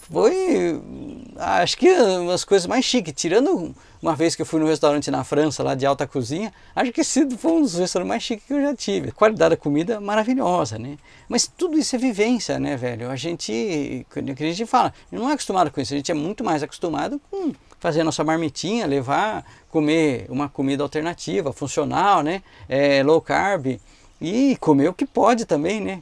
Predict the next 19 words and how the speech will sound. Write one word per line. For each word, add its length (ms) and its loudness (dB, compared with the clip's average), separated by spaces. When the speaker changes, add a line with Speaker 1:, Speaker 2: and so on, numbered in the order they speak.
Speaker 1:
Que 80 -10
eventualmente 720 -4
você 160 -8
tem 140 -6
que 100 -12
comer 340 -6
o 80 -6
que 120 -10
as 80 -6
pessoas 320 -6
comem 320 2
no 60 -4
lugar. 340 -4
Você 140 -10
não 40 -2
vai 120 0
carregar 400 -2
pra 140 -4
viagem 500 -6